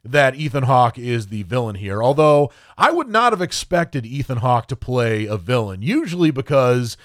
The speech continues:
in a lot of his films, and I don't think he's played a villain up to this point, although I could be wrong, but oftentimes he usually plays a protagonist or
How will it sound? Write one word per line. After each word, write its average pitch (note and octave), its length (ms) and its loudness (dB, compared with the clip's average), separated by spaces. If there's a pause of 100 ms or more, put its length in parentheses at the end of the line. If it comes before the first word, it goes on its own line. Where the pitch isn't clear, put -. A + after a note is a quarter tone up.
(220)
in E3+ 120 0
a D#3+ 80 2
lot G3 320 2
of G3 80 0
his E3+ 140 0
films, A#2+ 500 0
and D3+ 100 -2
I A#3+ 60 2
don't D4 160 -4
think A#3+ 120 -12
he's D#3+ 160 -6
played G#3+ 380 -8
a F3 60 0
villain A2+ 640 -4 (360)
up D#3+ 160 4
to E3 100 0
this C3+ 200 -4
point, C3 360 -4
although A#2+ 280 -2
I A2+ 60 -2
could F3+ 200 -2
be C#3 120 -2
wrong, A#2 360 -2
but G2+ 140 -4
oftentimes C3+ 960 -2 (260)
he E3+ 380 -2
usually D#3 420 -2
plays C3 840 -2
a A#2+ 160 -6
protagonist C3 840 -4
or A#2+ 500 0